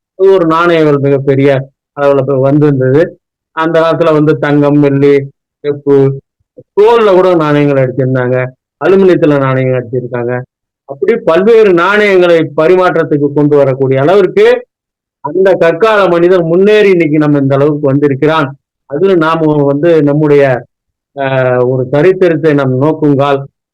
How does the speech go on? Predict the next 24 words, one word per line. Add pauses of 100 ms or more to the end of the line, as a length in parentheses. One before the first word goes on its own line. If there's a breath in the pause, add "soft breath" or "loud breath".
இந்த
தமிழ்நாடு
வந்து
தமிழ்
மக்கள் (300)
எந்த
அளவிற்கு
அவர்கள்
முன்னேறி
இருக்கிறார்கள் (320)
என்ற
வ-, (140)
நிலையில்
தான்
இன்றைக்கு
நம்ம
இந்த
வகுப்பிலே
நான் (300)
அம்மா
அவர்கள்
சொல்வதை
நாம்
கேட்டோம்.